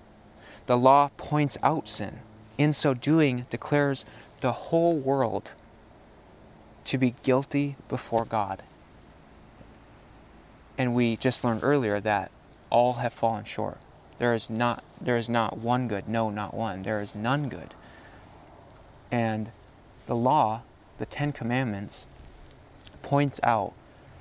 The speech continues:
that the entire world, the entire world is in sin,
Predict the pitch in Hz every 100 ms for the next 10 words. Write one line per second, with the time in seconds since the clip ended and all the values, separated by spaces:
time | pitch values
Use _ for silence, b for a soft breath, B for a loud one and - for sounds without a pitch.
0 | - 117 - 113 107 - - 127 135 135
1 | 131 - - 113 120 98 92 - - -
2 | - - - - - - - - - -
3 | 123 - 123 - 180 190 135 98 92 101
4 | - - - - - - - - - -
5 | - 117 110 - 120 117 - 170 170